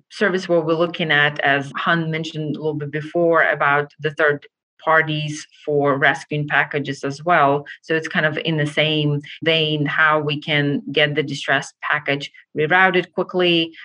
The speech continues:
how we can ensure that we decrease the losses of the medications for stability reasons, like cold chain, if it's a disaster, whatever may happen, patient's not home, so it's not really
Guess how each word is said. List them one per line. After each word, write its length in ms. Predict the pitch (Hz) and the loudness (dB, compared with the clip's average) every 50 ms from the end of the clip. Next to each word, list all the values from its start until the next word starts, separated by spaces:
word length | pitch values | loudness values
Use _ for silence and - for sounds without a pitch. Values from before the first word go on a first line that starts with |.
| - - | -14 -6
how 280 | - - 156 156 156 | -2 0 2 2 2
we 200 | 147 147 147 143 | 0 -2 -4 -4
can 500 | 151 - 156 139 139 135 151 156 151 143 - | -6 -4 -2 0 0 0 0 -2 -4 -6 -4
ensure 420 | - 175 165 147 - - 160 160 156 | -4 -4 -2 -2 -2 0 2 2 2
that 300 | 147 151 151 147 151 - _ | 4 2 2 0 -2 -8 _
we 400 | 143 151 151 147 143 143 139 143 - - _ - | -4 -2 -2 0 0 -2 -4 -6 -8 -16 _ -4
decrease 480 | 147 175 175 - - 165 160 147 - | -2 -2 -2 0 -2 -2 -2 -4 -2
the 120 | - 139 135 | -2 0 0
losses 520 | 143 143 147 135 143 - - 156 151 151 | 2 2 2 2 0 0 -2 -4 -2 -2
of 160 | 156 139 139 | -4 -2 0
the 60 | 143 | 0
medications 720 | 156 160 156 151 151 151 - 156 151 156 - 156 151 147 147 - - | 0 2 2 0 0 0 -2 -2 -2 -2 -2 -2 -2 -2 -4 -4 -2
for 140 | - 139 143 | 0 0 0
stability 560 | - - 151 143 156 156 151 151 147 147 139 | 0 -4 -2 0 2 2 2 0 0 -2 -2
reasons, 600 | 139 147 147 143 135 156 151 151 151 151 151 - - - - - _ - | -2 -2 -4 -2 -2 0 0 0 0 -2 -4 -8 -12 -20 -20 -18 _ -8
like 120 | 127 - | -8 -4
cold 260 | - - 165 160 156 | 0 0 0 0 0
chain, 420 | 160 170 156 156 156 156 151 151 147 | -2 0 0 2 2 2 2 2 2
if 140 | 143 147 - | 0 0 0
it's 180 | 127 123 - | -4 -4 -4
a 60 | - | -6
disaster, 560 | 139 135 147 147 151 143 143 139 - - 156 147 | -4 -4 0 2 4 4 4 2 0 -4 -2 0
whatever 320 | 143 147 147 143 143 143 | 2 2 2 2 0 0
may 140 | 143 139 139 | 0 0 0
happen, 460 | 139 143 143 139 139 - 127 135 139 | 2 2 2 2 0 0 -2 -2 -2
patient's 460 | 139 143 131 139 - 147 147 151 147 | -2 -4 -6 -6 -4 -4 -4 -4 -2
not 220 | 147 151 143 143 143 | 0 0 -2 -2 -2
home, 340 | - 156 147 147 147 147 | -2 -2 0 0 0 -2
so 160 | 147 - 156 147 | -2 0 0 0
it's 180 | 147 143 - | 0 -2 -2
not 240 | - 143 139 139 - | -2 -2 -2 -2 -4
really 380 | - 147 147 143 143 143 143 | -4 -4 -2 -2 -2 -2 -4